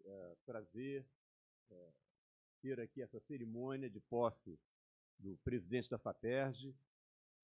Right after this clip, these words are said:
ah, Gerson Lima Silva, nosso colega da Academia Brasileira de Ciências. Eu quero cumprimentar os meus colegas de mesa, o governador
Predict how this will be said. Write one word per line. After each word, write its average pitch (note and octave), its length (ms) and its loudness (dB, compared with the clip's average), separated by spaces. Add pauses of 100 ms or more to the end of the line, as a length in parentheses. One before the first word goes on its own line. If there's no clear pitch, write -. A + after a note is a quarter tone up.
ah, F2+ 340 -6
Gerson A#2+ 380 2
Lima G#2 240 0
Silva, B2 480 0
nosso A2 280 -2
colega G#2 560 2 (440)
da B2+ 160 6
Academia G2+ 680 2
Brasileira F#2+ 380 -2
de - 80 -14
Ciências. A#2+ 680 -2 (320)
Eu G#2 100 0
quero C3 220 2
cumprimentar A2+ 880 4 (460)
os F2 100 -16
meus G2 400 -4
colegas A#2+ 460 4
de G2 80 -4
mesa, B2 680 4
o G2 160 -6
governador A2+ 760 4